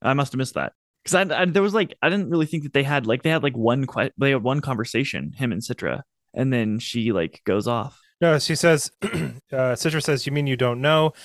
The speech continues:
Speaker 2: He pulled himself up slightly so he could see her more directly. "Don't know what?" And so she told him everything, how instead of being freed, she and Rowan had ended
Speaker 1: Ah.
Speaker 2: up with the Scythes, Kyria, and Goddard, how Xenocrates had tried to pin Faraday's murder on her. Yeah, so,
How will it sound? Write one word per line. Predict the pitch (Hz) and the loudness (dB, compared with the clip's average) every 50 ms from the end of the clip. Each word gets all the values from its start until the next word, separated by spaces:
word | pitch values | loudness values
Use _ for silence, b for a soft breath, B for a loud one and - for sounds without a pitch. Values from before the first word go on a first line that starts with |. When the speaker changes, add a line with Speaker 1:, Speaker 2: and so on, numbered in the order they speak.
| B B B | B B B
Speaker 2:
He | - 135 | -4 0
pulled | - 156 151 | 2 2 2
himself | 143 147 131 - 147 131 - | 2 0 0 2 2 2 2
up | 131 113 - | 2 -2 -2
slightly | - - 131 127 120 113 120 113 | -2 0 0 0 0 0 -4 -4
so | - 120 | -4 -4
he | 110 | -6
could | 110 107 | -6 -6
see | - 120 117 | -6 -4 -4
her | 110 | -4
more | 107 104 101 | -4 -6 -6
directly. | 95 107 123 135 127 - 135 131 127 120 | -4 -2 0 -2 0 0 -2 0 0 0
"Don't | 117 - 131 131 127 | 0 0 -2 -2 0
know | 123 117 | -2 -2
what?" | 113 110 107 107 113 - B B B B B | -2 -2 -2 -2 -2 -4 B B B B B
And | - 117 - | -8 -4 -2
so | 151 | 0
she | 143 - 151 | 0 0 -2
told | - 147 143 139 | -2 0 0 0
him | 135 127 | 0 0
everything, | 123 120 113 113 - 107 104 98 101 | 0 -2 -2 -4 -6 -6 -8 -8 -6
how | - 117 113 113 | -4 -2 -2 -2
instead | 110 110 - - 147 143 | -2 -4 -2 0 0 0
of | 143 131 | 0 0
being | 143 139 135 | 0 -2 -2
freed, | 120 - - - 127 123 123 120 123 117 - | -4 -6 -6 -4 -2 0 0 0 0 -2 -4
she | - - 143 135 | -6 -4 -2 -2
and | 135 131 123 120 | -2 0 0 0
Rowan | 120 120 117 117 117 120 120 - | 0 0 0 0 -2 -4 -6 -6
had | - 127 117 | -4 -4 -2
ended | 120 123 131 | -2 -2 0
Speaker 1:
Ah. | 110 110 107 120 | 0 2 2 2
Speaker 2:
up | 117 - - | 0 -2 -4
with | - 113 107 - - | -6 -6 -6 -6 -8
the | - 107 | -10 -10
Scythes, | - - - 131 127 123 117 - | -6 -2 0 0 0 0 -2 -4
Kyria, | - - - 127 120 120 113 110 | -8 -6 -2 -2 0 0 0 -2
and | 107 104 | -4 -6
Goddard, | 95 98 95 92 92 92 95 90 b b b b b b | -6 -8 -8 -6 -6 -6 -8 -10 b b b b b b
how | - 120 | -4 -4
Xenocrates | 110 104 107 135 143 135 123 - 135 127 120 - | -4 -2 -2 -2 -2 -2 0 0 0 -2 0 -2
had | - 113 107 - | -4 -4 -6 -8
tried | - - 135 123 123 123 120 - | -6 -2 0 0 0 0 -2 -4
to | - 117 | -8 -10
pin | - - 127 117 113 110 | -8 -6 -6 -6 -4 -6
Faraday's | 110 - 120 107 104 101 101 98 95 92 | -6 -6 -6 -4 -4 -6 -6 -8 -10 -10
murder | 101 98 95 95 95 95 | -10 -10 -10 -8 -8 -10
on | 95 92 | -10 -10
her. | 104 104 | -10 -8
Yeah, | 110 113 110 104 | -6 -6 -6 -4
so, | - 123 95 | -4 -6 -6